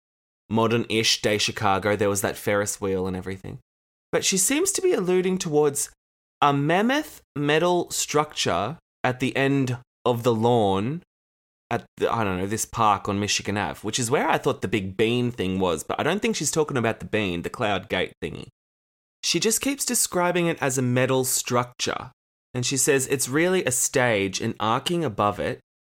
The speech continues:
are massive metal plates that curl in different directions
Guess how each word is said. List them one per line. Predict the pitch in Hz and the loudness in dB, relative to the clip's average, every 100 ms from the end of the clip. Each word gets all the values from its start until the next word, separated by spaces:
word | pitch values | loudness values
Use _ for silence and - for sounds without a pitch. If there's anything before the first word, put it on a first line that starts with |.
| - | -2
are | 113 | 0
massive | 113 117 135 180 135 | 2 2 2 0 0
metal | 113 113 - 107 | 0 0 0 -2
plates | - 123 110 - - | -2 0 0 0 -2
that | - - | -4 -6
curl | - 113 113 120 123 | -4 0 2 2 2
in | 107 | 0
different | 110 107 117 - | -2 -2 -4 -4
directions | 95 104 110 - 85 82 - | -2 -2 -2 -6 -4 -6 -8